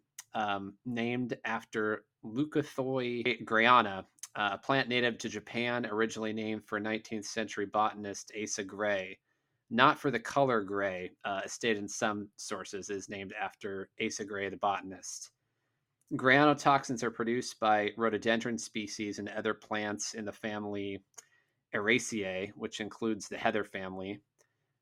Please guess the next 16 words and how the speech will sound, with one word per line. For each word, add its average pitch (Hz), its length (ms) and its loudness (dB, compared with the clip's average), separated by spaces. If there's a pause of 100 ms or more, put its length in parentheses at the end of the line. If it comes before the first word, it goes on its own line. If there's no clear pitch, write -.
According 139 460 6
to 127 440 2 (100)
Suleiman 135 800 2
Tarudi, 113 640 2
a 104 60 2
doctor 113 640 2
at 107 180 0
the 104 380 -6
Karendez 117 800 2
Technical 113 480 -2
University 104 840 -2
School 107 480 -4
of 98 160 0
Medicine 107 420 -2
in 95 120 -8
Turkey, 101 540 -4